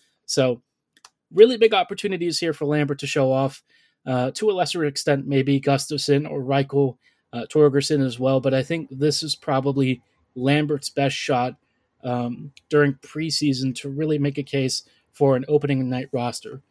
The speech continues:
I'm really hoping that he does make it because I think it would be great for the Jets if he does. I think that there's a lot of talent with him, and I think he can do things that some of the other Jets players just can't.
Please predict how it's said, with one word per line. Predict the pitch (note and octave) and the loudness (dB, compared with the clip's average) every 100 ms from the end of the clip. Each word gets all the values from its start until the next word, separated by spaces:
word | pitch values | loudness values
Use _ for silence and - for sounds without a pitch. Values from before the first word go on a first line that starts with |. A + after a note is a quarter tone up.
| _ _ _ - | _ _ _ 0
I'm | D3 | 2
really | G#3 G#3+ | 4 4
hoping | F#3+ G3+ | 2 0
that | E3+ D#3+ | -2 0
he | |
does | D#3 D#3 C#3+ | 2 0 0
make | D#3 | -2
it | D#3+ | -4
because | D3 D3 | -2 -2
I | C3+ | -2
think | D3 C#3 | -4 -6
it | |
would | D3 | -6
be | C3+ | -2
great | B2+ C#3 | 0 -2
for | - | -2
the | C#3+ | -2
Jets | C#3+ C#3 | 0 -2
if | C#3+ | -4
he | D3+ | -2
does. | C3+ C3+ C3+ - _ _ - | 0 0 -2 -8 _ _ -2
I | |
think | C#3 C#3+ | 0 0
that | C#3 | 0
there's | D3 C#3 | 0 -2
a | C3 | -4
lot | B2+ | -6
of | - | -8
talent | - D3+ D3+ D3+ | -8 -6 -6 -6
with | C#3 | -4
him, | C#3 C3 C3 _ _ - | -2 -2 -4 _ _ -4
and | C#3 | 0
I | C#3 | 0
think | E3 | -2
he | D#3 | -4
can | D3+ | -2
do | C#3 C#3 | 0 0
things | C#3+ C#3+ | 0 0
that | C#3 C#3 | 0 -4
some | - D#3 | -4 -4
of | D#3 | 0
the | C#3+ | 2
other | C#3+ C3+ | 2 0
Jets | A#2 C3+ | -2 -4
players | - D3 C#3 A#2+ | -4 0 0 0
just | - - - | -6 -10 -2
can't. | C#3 A2+ | -2 -2